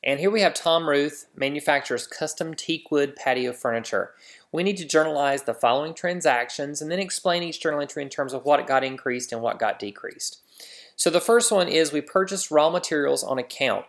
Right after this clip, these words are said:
Now, this actually shouldn't be anything new to us from our financial accounting class. We know when we purchase materials on account, we know what should get credited and we know what should get debited.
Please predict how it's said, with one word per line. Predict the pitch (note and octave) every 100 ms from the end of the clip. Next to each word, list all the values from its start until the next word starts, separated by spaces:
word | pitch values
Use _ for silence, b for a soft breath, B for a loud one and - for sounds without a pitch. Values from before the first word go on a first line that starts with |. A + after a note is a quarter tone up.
| -
Now, | B2 A#2+ A#2+ B B B _
this | G3+ G#3
actually | A3 A3 G3+
shouldn't | - G3+ E3+
be | E3
anything | D#3+ D#3 D3+ C#3
new | C3 B2
to | - G#2+
us | - - -
from | - A#2+
our | A2+
financial | A#2+ A#2 C3+ A2
accounting | G2+ G#2+ G#2+
class. | - G#2 -
We | B2
know | A#2+ C#3
when | D3
we | D3+
purchase | - D#3 D#3 D#3
materials | D#3+ D#3+ C#3 B2 A#2+ A#2+ - _ _ B B _ _ _ _ _
on | B2+ C3
account, | C3 - C3 A2+ -
we | B2+
know | A#2+ B2
what | C3+ -
should | - C3+
get | C#3+ -
credited | C#3 B2 B2+ C3+
and | B2+
we | A#2
know | A#2
what | A#2
should | - B2 A2
get | A2+
debited. | - C3 A#2 G#2